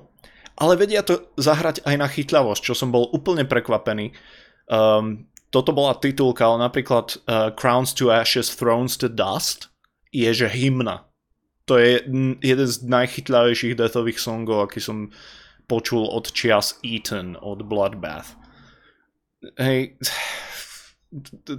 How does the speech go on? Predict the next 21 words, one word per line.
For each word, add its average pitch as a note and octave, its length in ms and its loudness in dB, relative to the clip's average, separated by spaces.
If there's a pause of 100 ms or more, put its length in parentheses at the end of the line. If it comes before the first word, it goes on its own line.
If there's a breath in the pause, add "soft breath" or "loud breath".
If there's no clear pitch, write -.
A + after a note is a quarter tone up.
toto C#3 320 0
bude A#2+ 320 4
v - 80 -12
top - 320 2
ten A#2 560 0
bez A#2+ 240 4
debaty, A2 640 2
hrozne B2+ 480 0
ľúbim A2+ 320 0
tento A2 320 -4
album. G#2 400 -2 (400 loud breath)
F-, - 300 -18 (300)
som, A#2+ 400 -2
som A#2+ 240 -2
šokovaný, A#2+ 640 4
že G#2+ 160 -6
toto A2+ 240 -4
je A2 80 2
debut, G#2 560 -4
aj A2+ 80 -6
keď - 160 -6